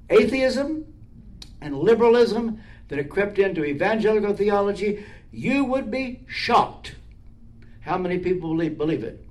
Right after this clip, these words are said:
Open theism, what it means is God does not know the future, but He looks to us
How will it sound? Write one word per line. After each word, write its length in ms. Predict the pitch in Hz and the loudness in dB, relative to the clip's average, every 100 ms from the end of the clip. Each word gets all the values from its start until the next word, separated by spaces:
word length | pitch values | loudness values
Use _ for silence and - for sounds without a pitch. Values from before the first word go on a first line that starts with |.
| - - - - | -20 -20 -12 4
Open 360 | 214 220 233 | 4 6 0
theism, 540 | 220 220 196 160 - 110 | 0 4 4 4 -4 -2
what 160 | 165 | 0
it 80 | 226 | 0
means 260 | 247 240 160 | -2 -2 -2
is 180 | 160 - - - - - - | -4 -6 -16 -20 -20 -18 -2
God 420 | 185 202 233 - | 2 4 2 0
does 280 | 208 196 185 | 0 0 -2
not 300 | 202 - 180 | -4 -4 0
know 380 | 190 151 135 | 2 4 2
the 120 | 139 147 | -2 -2
future, 640 | 165 165 - 131 - - - - - - - - - - - - - | 2 2 2 -6 -6 -12 -20 -20 -20 -20 -20 -20 -20 -20 -20 -20 0
but 140 | 190 | 4
He 80 | 190 | 4
looks 300 | 190 233 - | 4 2 0
to 180 | - 185 | -6 -6
us 560 | 214 226 143 - - | 2 2 2 -4 -10